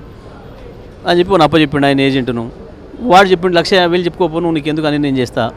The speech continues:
అలా లక్ష దొబ్బాలని చెప్పి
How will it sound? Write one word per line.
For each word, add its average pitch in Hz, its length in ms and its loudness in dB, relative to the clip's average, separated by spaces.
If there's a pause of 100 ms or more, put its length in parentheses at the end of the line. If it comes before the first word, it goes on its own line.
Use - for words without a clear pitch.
(1300)
అలా 190 160 2
లక్ష 170 200 4
దొబ్బాలని 147 460 4
చెప్పి 127 260 -4